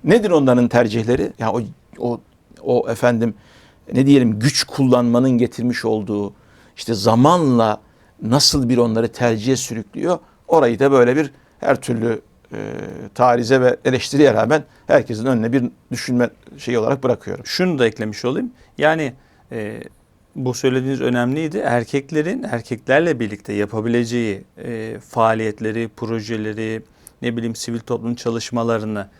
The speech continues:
Speaker 2: çoğaltmadığımız sürece, e, burada da aslında erkeklerin nerede olduğuna dair soruyu daha çok soracağız. Çünkü onlara özel bir alanda oluşmuyor.
Speaker 1: Evet.
Speaker 2: Ve biz bu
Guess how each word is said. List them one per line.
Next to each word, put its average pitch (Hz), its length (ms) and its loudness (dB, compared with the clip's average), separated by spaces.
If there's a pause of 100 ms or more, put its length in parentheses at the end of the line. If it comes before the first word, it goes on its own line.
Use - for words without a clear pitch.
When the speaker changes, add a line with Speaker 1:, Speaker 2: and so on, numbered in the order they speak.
(320)
Speaker 2:
çoğaltmadığımız 123 800 0
sürece, 101 500 -6 (640)
e, - 160 -8 (440)
burada 143 280 0
da 160 100 6
aslında 156 340 0
erkeklerin 139 640 0
nerede 139 280 0
olduğuna 120 540 0
dair 107 220 2
soruyu 123 640 -2 (240)
daha 151 140 4
çok - 200 -8
soracağız. 117 440 -6
Çünkü 165 360 -4 (320)
onlara 131 480 2
özel 143 460 0
bir 135 240 0
alanda 135 300 2
oluşmuyor. 117 540 -2
Speaker 1:
Evet. 113 260 4 (160)
Speaker 2:
Ve 147 140 4
biz 151 240 -2
bu 170 260 2